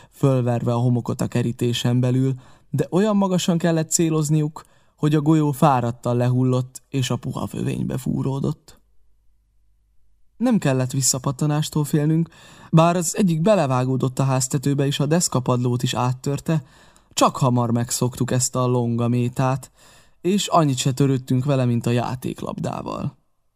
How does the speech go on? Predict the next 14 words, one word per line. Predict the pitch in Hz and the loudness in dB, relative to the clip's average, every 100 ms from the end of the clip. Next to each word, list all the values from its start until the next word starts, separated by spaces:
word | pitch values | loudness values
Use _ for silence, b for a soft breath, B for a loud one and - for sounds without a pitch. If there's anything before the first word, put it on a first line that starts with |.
| _ _ _ _ _ _ _ _ _ _ _ _ _ _ _ _ | _ _ _ _ _ _ _ _ _ _ _ _ _ _ _ _
„Valami | 127 185 220 202 | -2 0 2 2
hasznunk | 175 165 185 196 202 | 2 2 0 0 2
mégis | 190 180 - - - | 2 2 -2 -10 -8
lesz | - - | -8 -6
belőle”, | - - - 135 127 _ _ _ _ _ _ | -6 -6 -6 -6 -8 _ _ _ _ _ _
jegyezte | 135 135 123 123 127 | -2 0 0 -2 -2
meg | 131 139 | 0 -2
a | |
kapitány. | - 139 - - - 156 - - - _ _ _ _ _ _ _ _ _ _ _ | -4 -8 -8 -12 -10 -12 -12 -20 -20 _ _ _ _ _ _ _ _ _ _ _
„Az | 160 - | -6 -2
erdő | 233 208 156 | 0 2 0
előttünk | 147 190 175 180 170 | 2 -2 -2 0 0
bizonyára | 180 175 175 175 | 2 0 0 -2
tiszta. | 180 165 - - - - | -4 -4 -4 -6 -12 -14